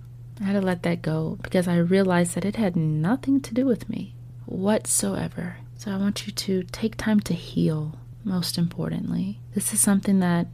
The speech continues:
it can feel really tough to realize. But the fact that you realize it now, uh, it's amazing.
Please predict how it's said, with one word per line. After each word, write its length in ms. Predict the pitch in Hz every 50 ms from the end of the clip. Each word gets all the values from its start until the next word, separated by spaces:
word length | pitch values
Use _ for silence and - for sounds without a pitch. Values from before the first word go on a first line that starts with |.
| - - - - - - - -
it 120 | 196 -
can 220 | - 240 233 220
feel 300 | - - - 226 220 220
really 320 | 214 208 208 214 214 208 202
tough 500 | - - - 196 196 190 - - - - - - -
to 340 | - 202 196 196 190 185 185
realize. 760 | 185 185 196 214 220 190 170 175 185 190 202 - - - - - - - - - - - - - - - - - -
But 120 | 226 214
the 60 | 220
fact 300 | 208 - 233 226 233 -
that 120 | - 220 208
you 160 | 202 208 202
realize 520 | 196 220 220 233 240 240 247 254 240 -
it 140 | 240 190 -
now, 480 | 208 214 214 220 233 247 262 277 269 - - -
uh, 200 | - 233 247 262 254 -
it's 160 | 247 - -
amazing. 840 | 254 269 262 262 277 330 349 - - 254 220 196 185 175 185 202